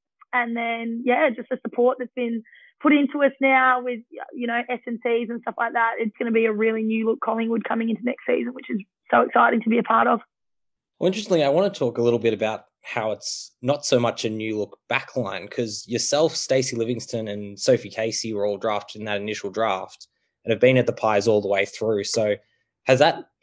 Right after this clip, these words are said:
Speaker 2: consistency in that backline been a massive help to, to driving those standards and, and keeping the club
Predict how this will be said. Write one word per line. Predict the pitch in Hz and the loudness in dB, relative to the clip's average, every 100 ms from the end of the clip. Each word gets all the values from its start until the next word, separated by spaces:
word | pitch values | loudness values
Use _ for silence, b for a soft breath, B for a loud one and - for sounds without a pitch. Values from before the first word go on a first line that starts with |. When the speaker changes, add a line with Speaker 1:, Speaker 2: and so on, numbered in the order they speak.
| - | 0
Speaker 2:
consistency | 143 127 131 139 131 131 127 | 2 4 2 4 2 4 4
in | 117 | 4
that | 110 - | 0 0
backline | 110 - 113 110 | -2 0 0 2
been | 107 | 0
a | 104 | 0
massive | 107 104 113 - | -2 -2 -2 0
help | 107 107 - | -2 -4 -4
to, | - 101 | -2 0
to | - | -2
driving | 98 98 110 117 120 | -4 -2 -2 0 4
those | 123 123 | 4 4
standards | - 123 123 127 123 | 2 0 2 2 0
and, | 110 98 | -4 -6
and | 73 95 | -8 -8
keeping | - 113 117 104 | -8 -8 -6 -6
the | |
club | 101 101 98 95 | -4 -2 -2 -4